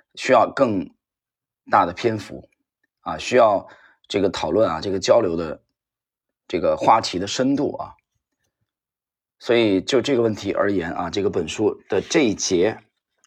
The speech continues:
呃，我觉得是比较遗憾的。当然了，我不认为他们交易中没有解决这个问题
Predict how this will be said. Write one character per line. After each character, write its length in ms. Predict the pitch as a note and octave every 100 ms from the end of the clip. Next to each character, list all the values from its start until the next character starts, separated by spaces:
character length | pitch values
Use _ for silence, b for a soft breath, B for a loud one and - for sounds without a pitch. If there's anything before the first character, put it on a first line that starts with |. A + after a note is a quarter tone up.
| _ _ _ _ - _ _ _ _ - _ _ _
呃， 120 | F#2
我 80 | F2+
觉 140 | G2+
得 100 | G2+
是 240 | G#2 G#2 F#2
比 140 | G2
较 120 | F#2+
遗 200 | D2+ D2+
憾 200 | - F2+
的。 120 | C2+ B B B B -
当 140 | F#3+
然 80 | F#3
了， 100 | C#3
我 140 | A#2+
不 120 | G2+ D3
认 160 | G#3
为 140 | D#3+ C3+
他 140 | E3+
们 320 | F3+ D#3+ - _ _ _ _
交 240 | F3+ F#3+
易 80 | D#3+
中 140 | C#3
没 100 | B2
有 80 | G#2
解 160 | - F2
决 100 | E2
这 80 |
个 60 | F#2
问 160 | F2 D#2+
题 300 | - -